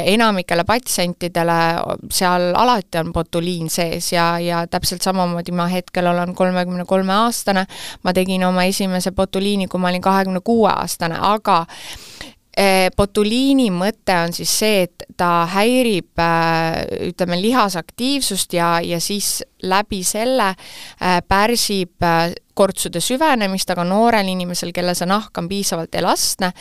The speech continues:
ta tegelikult, need kortsud kaovad ka täiesti ära. Et, äh, et aga mis on sage, on see, et inimesed teavad botuliini või siis ras-, äh, rahvakeeli botoksi nime ja nad teavad neid huuli.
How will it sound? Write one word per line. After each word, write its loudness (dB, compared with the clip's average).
ta -4
tegelikult, -2
need -6
kortsud -2
kaovad 2
ka -8
täiesti 0
ära. 0
Et, 2
äh, 4
et 0
aga 0
mis 0
on -4
sage, 2
on -2
see, 2
et -2
inimesed 2
teavad 2
botuliini 0
või 0
siis -4
ras-, 2
äh, 2
rahvakeeli -2
botoksi 0
nime 2
ja 0
nad 2
teavad 2
neid -2
huuli. 0